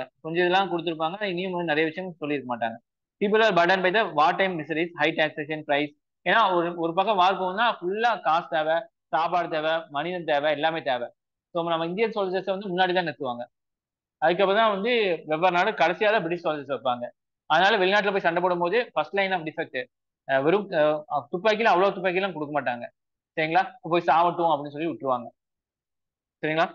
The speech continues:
அதே மாதிரி வந்து இங்க இருந்தா வந்து அரிசி எல்லாம் போகும் அவங்களுக்கு, ஏன்னா இங்கிலாந்துல அரிசி எல்லாம் விளைக்க மாட்டாங்க, ஒரு கோணம் இதுதான் விளைச்சிட்டு இருப்பாங்க. So இங்க இருந்து அரிசி எல்லாம் போகும். So அந்த மாதிரி வந்து நடக்கிறதுனால இங்கேயும் அரிசிக்கு இல்ல, சரிங்களா? அதே மாதிரி காசும் வேணும்னா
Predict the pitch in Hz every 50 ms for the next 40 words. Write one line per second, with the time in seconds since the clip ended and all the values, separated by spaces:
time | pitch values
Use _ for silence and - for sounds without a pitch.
0 | - _ _ - 160 170 202 214 214 214 214 214 220 208 180 185 190 214 208 208
1 | 220 226 208 202 185 202 160 - - 185 170 165 156 139 127 117 120 - _ -
2 | 131 131 127 123 113 - 120 - _ _ _ _ _ _ _ _ _ _ _ _
3 | _ _ _ _ _ _ - 165 185 202 185 170 170 196 196 190 190 190 202 196
4 | 160 156 - 190 180 185 175 165 156 156 147 160 143 135 127 123 123 123 123 131
5 | 151 147 151 151 156 160 160 160 160 160 156 143 143 151 170 170 165 151 143 135
6 | 135 131 139 120 127 120 120 123 117 113 117 - - _ _ _ _ _ _ _
7 | 165 175 185 190 202 202 202 208 196 170 170 170 175 185 175 175 170 151 147 135
8 | 123 123 - - _ _ _ _ _ _ _ _ - 190 185 170 175 196 202 202
9 | 208 214 220 214 196 196 214 226 220 214 202 - - - - 151 160 185 180 190
10 | 190 175 175 165 175 214 208 185 196 202 240 226 202 175 175 180 175 220 202 180
11 | 180 160 160 147 139 - - _ _ _ _ _ _ _ _ _ _ _ 156 156
12 | 160 170 190 202 196 - _ _ - 156 170 202 220 214 220 247 226 185 165 175
13 | - - - 226 214 196 190 196 220